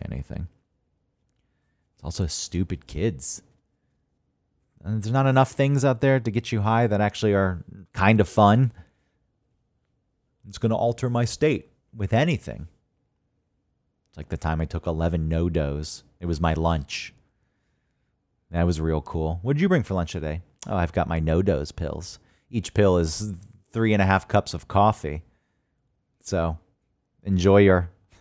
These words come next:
forty-something cups of coffee and, uh,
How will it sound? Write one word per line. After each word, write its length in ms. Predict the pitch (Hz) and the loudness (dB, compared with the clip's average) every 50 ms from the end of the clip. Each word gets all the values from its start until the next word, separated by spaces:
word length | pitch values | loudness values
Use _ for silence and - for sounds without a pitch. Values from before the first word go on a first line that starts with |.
| _ _ _ | _ _ _
forty-something 840 | - - - - 117 117 113 104 107 98 - - 107 92 - 110 98 87 | -16 -12 -2 2 4 4 4 4 2 0 2 0 0 0 0 -2 -2 2
cups 260 | - 104 101 - - | 2 2 2 2 -2
of 140 | 101 - - | -6 -6 0
coffee 480 | - 98 95 101 - - 98 85 80 _ _ _ _ _ _ _ _ _ _ _ - | 2 4 4 4 2 0 -6 -6 -6 _ _ _ _ _ _ _ _ _ _ _ -8
and, 320 | 90 90 87 87 87 82 | -4 -2 0 0 2 2
uh, 460 | 92 87 87 87 85 87 87 90 82 | 2 4 4 4 2 2 0 -2 -4